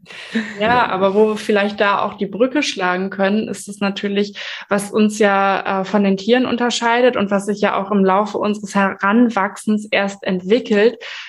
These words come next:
Speaker 1: ist ja auch, dass wir, ähm, dass wir planen, dass wir der Meinung sind, weitreichende Entscheidungen zu treffen und eben mit der Zivilisation ganz andere Dinge noch mitgekommen sind, also auch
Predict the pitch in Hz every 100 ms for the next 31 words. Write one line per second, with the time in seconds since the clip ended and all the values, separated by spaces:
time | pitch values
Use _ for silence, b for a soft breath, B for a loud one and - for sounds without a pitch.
0 | B 208 220 208 196 202 - 202 202 -
1 | 196 208 196 196 196 - 190 185 185 196
2 | 254 208 220 214 - 202 190 190 190 190
3 | 196 196 190 - 196 190 196 - - _
4 | 208 196 202 240 226 214 208 208 214 220
5 | 196 196 202 202 - 190 214 214 214 214
6 | 208 214 - 202 202 208 208 208 208 B
7 | B B 202 196 190 196 196 - 208 202
8 | 202 208 196 214 208 226 202 202 202 190
9 | 190 226 226 233 202 208 - - 214 254
10 | 254 208 214 214 202 196 196 208 226 269
11 | 269 202 196 190 185 - 196 - 185